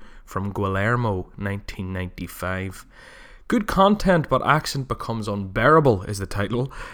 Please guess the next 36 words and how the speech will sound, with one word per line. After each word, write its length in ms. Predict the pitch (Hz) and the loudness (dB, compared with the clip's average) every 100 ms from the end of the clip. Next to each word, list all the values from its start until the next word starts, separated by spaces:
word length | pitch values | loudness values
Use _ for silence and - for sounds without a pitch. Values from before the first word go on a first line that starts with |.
| - | -6
"John 300 | 127 160 208 | 6 10 10
has 220 | 202 180 - | 10 8 8
some 220 | 147 147 | 6 8
interesting 600 | 196 160 139 139 - 120 | 8 8 8 8 2 -2
things 300 | - 120 117 | -2 -2 -2
to 120 | 110 | -4
say 240 | - 135 151 | 2 4 6
about 240 | 127 110 | 6 4
F 240 | 104 - | 2 2
I, 160 | 107 104 | 2 2
and 140 | 101 | 0
the 80 | 98 | -4
podcast 640 | - 147 151 - 139 131 | 2 2 2 0 -2 0
has 180 | 123 123 | -2 -2
some 180 | - 120 | -4 -6
good 280 | - - - | -2 -4 -2
content. 680 | 202 247 233 185 117 101 - - - - | -2 -2 0 0 0 -2 -12 -20 -20 -12
However, 340 | - 147 147 143 | -2 2 4 4
his 220 | 139 131 | 2 0
thick 320 | - 180 180 | 6 6 8
Irish 360 | 160 151 104 - | 8 8 6 6
accent 520 | 117 147 - 127 98 | 8 8 6 2 2
is 180 | 101 95 | -4 2
very 400 | 117 147 139 113 | 8 10 10 8
annoying 560 | 98 98 117 160 147 | 2 2 6 6 6
and 100 | 107 | 2
can 200 | 101 101 | -2 -4
make 240 | 104 143 127 | 0 2 2
it 80 | 113 | 0
unbearable 640 | 107 98 117 131 135 110 | -2 0 6 8 8 4
to 160 | - 101 | -2 -2
listen 340 | 117 - 226 | 0 2 2
to 180 | - 147 | 4 4
at 140 | 98 - | 2 -2
times." 540 | 104 92 71 - - - - - - - - | -4 -4 -6 -14 -16 -16 -20 -18 -20 -20 -6
<laughs> 80 | 147 | -4